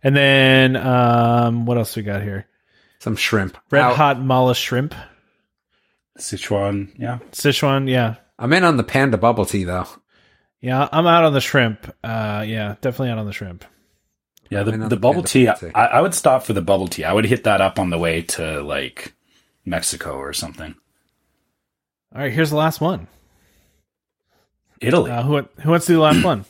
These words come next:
Speaker 2: <clears throat>
Speaker 1: Italy.
Speaker 2: Tom, go ahead. I'll let Tom go again.
Speaker 1: All right.
Speaker 2: I feel like I read too much. I'm gonna
Speaker 1: Sweet
Speaker 2: talk about
Speaker 1: sausage
Speaker 2: funnel cake.
Speaker 1: fried risotto balls. Majorly in.
Speaker 2: Yes.
Speaker 1: Majorly in for that one.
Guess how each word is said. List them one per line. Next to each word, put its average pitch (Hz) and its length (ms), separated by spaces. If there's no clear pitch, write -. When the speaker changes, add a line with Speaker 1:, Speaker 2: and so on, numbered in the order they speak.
Speaker 2:
<clears throat> - 240
Speaker 1:
Italy. 160 180
Speaker 2:
Tom, 131 120
go 139 80
ahead. 98 220
I'll 165 120
let 147 100
Tom 110 220
go 85 160
again. 85 140
Speaker 1:
All 220 120
right. 113 120
Speaker 2:
I - 40
feel 151 160
like 135 100
I 135 60
read 104 180
too - 200
much. - 240
I'm 117 160
gonna 156 120
Speaker 1:
Sweet 233 80
Speaker 2:
talk 247 120
about 208 240
Speaker 1:
sausage - 80
Speaker 2:
funnel 196 100
cake. 160 140
Speaker 1:
fried 170 280
risotto 139 400
balls. 117 440
Majorly 143 760
in. 101 300
Speaker 2:
Yes. - 400
Speaker 1:
Majorly 139 560
in 98 120
for 101 140
that 76 160
one. 78 180